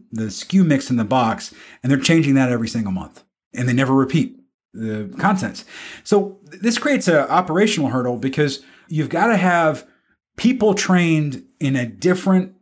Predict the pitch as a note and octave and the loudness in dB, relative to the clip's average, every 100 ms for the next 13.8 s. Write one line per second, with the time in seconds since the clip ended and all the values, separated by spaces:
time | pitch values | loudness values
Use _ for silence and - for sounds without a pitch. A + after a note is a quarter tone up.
0 | _ _ A2+ C3 C3 E3 - E3+ D#3+ D#3 | _ _ -8 -2 -2 -2 -2 2 2 0
1 | - _ _ _ _ B2 A2+ - F#3 F#3 | -6 _ _ _ _ -12 -6 -2 0 0
2 | - E3 C3+ - F#3 F3 D#3+ - D3+ - | 0 0 0 0 2 2 -2 0 0 0
3 | C3+ B2 A#2 - - - D3 C#3 C3 C3+ | -2 -2 -4 -14 -20 -4 -2 0 0 0
4 | B2+ C3 G2 - - - - D3 D3 - | 0 -2 -6 -12 -20 -20 -4 -2 -2 -4
5 | - _ C4 G#3 F#3+ C4+ B3 D#3+ C#3 C3 | -14 _ 2 2 2 2 2 0 -4 -10
6 | D3 D#3 G#3+ A3 F#3 D#3 C#3 C3 - C#3 | -4 2 4 4 4 4 0 -4 -4 -6
7 | B2 B2+ A#2+ B2 - - - C#3+ C#3+ C#3+ | -6 -4 -4 -4 -10 -20 -4 0 0 0
8 | C#3 C#3 - G#3 A#3 G#3 D#3+ - - D#3 | -4 -4 -2 0 2 2 2 -2 -2 0
9 | E3+ F3+ D#3+ - C#3 F#3+ F3+ C#3 - _ | 2 2 0 -6 0 4 4 2 -8 _
10 | _ - C3+ C3+ C3+ C3 C3+ C3 A#2 F3+ | _ -6 -4 0 0 2 2 0 0 0
11 | F#3 C#3 C3 C3 C3 B2 - - - _ | 0 0 0 0 0 -2 -10 -20 -20 _
12 | - B2+ D#3+ G#3+ A3 F#3+ F#3 F#3+ G#3 F#3 | -8 -4 0 2 4 2 0 -2 0 2
13 | D3+ D3 - C#3 C#3+ C3+ B2 B2+ | 2 2 -2 -2 -2 0 0 -2